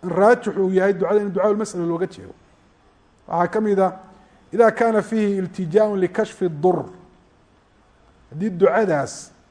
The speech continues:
ay ku dhex jirto in cid lagu irkanayo oo loo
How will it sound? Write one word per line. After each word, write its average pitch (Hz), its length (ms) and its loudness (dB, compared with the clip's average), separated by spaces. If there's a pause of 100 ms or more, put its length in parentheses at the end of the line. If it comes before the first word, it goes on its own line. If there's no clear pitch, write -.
(840)
ay 160 80 -8
ku 214 140 -8
dhex 226 240 4
jirto 190 460 -2 (1040)
in 226 160 -2
cid 220 240 0
lagu 226 260 2
irkanayo 190 720 2
oo 190 260 0
loo 202 220 2